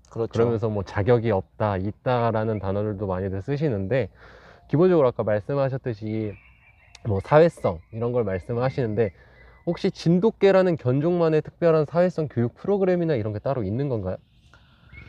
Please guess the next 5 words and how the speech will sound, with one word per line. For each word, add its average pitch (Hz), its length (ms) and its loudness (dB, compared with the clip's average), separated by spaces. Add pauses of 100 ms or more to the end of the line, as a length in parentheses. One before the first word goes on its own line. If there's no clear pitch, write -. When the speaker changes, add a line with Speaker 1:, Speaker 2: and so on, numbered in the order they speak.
(320)
Speaker 1:
진돗개는 156 1120 0
쉽게 165 280 -2
말해서 127 280 2
저희가 117 400 -2
이제 104 440 -4